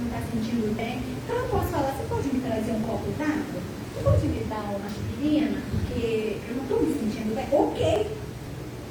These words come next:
Mas a gente não pode ser lamuriento, porque nós estamos alterando o nosso focar. As energias que nós temos ao nosso redor. Então,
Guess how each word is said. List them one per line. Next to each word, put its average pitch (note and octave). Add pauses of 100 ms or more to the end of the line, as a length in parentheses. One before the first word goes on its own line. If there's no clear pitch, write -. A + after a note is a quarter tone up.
(300)
Mas G#4
a G#4
gente G4
não G4
pode F#4+ (100)
ser F#4
lamuriento, E4+ (460)
porque G#4
nós G4
estamos F4
alterando G4+
o F#4+
nosso F4 (120)
focar. D#4+ (1600)
As E4
energias F#4+ (500)
que D#4+
nós C#4 (160)
temos C4+
ao B3+
nosso A3+ (160)
redor. G3+ (640)
Então, F#4+